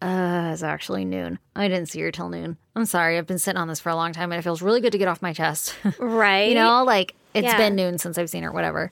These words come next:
Speaker 2: Like, when did that come out?
Speaker 1: I don't know, but, oh, shit. Okay, so
Speaker 2: Mm.
Speaker 1: there's a couple more bullet points here.
Speaker 2: Okay, lay 'em on me.
Speaker 1: One of the inmates that Haddon had confessed to, remember I said he was, like, talking all the shit, like, "Yeah,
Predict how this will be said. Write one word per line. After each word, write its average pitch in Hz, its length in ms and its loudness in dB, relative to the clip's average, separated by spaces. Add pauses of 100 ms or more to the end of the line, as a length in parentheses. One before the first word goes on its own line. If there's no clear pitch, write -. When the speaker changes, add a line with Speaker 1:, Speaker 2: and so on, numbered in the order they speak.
Speaker 2:
Like, 226 180 -2
when 226 400 0
did 208 240 0
that 196 280 2 (100)
come 196 200 -2
out? 175 300 -4 (220)
Speaker 1:
I 196 100 4
don't 196 180 2
know, 165 460 0 (160)
but, 170 400 0 (100)
oh, 175 280 0
shit. 175 440 -8 (160)
Okay, - 280 0
so - 400 0 (320)
Speaker 2:
Mm. 208 180 -6 (180)
Speaker 1:
there's 185 300 0
a 165 60 -4
couple 190 220 0
more 220 200 4
bullet 190 400 2
points 165 380 -8
here. 170 400 -6
Speaker 2:
Okay, 202 320 -4
lay 220 160 -2
'em 208 100 -2
on 190 140 -4
me. - 160 -10 (160)
Speaker 1:
One 247 420 4
of 392 80 6
the 359 140 2
inmates 180 680 0
that 185 380 6
Haddon 202 560 2
had 190 300 0
confessed 180 520 0
to, 285 340 2
remember 185 320 2
I 175 100 2
said 170 220 0
he 170 100 -6
was, 175 180 -4
like, 175 140 -2
talking 175 280 -2
all 175 100 0
the 180 80 0
shit, 185 300 0
like, 208 140 -4
"Yeah, 392 100 0